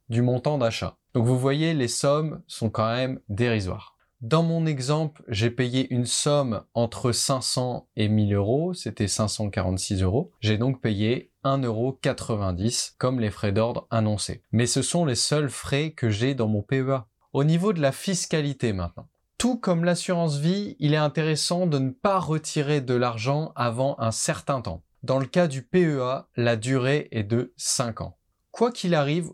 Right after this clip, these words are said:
vous ne payez pas d'impôt si vous faites des achats-reventes au sein même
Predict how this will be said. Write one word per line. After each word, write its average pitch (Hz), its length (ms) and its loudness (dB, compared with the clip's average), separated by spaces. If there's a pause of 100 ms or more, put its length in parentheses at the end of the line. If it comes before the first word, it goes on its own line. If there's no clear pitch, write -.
vous 117 160 0
ne 131 60 2
payez 156 400 0
pas 180 240 2
d'impôt 151 640 -2
si - 200 -2
vous 131 120 2
faites 147 360 -2
des 117 280 0
achats-reventes 135 880 -2 (220)
au 123 100 -6
sein - 460 -2
même 156 420 0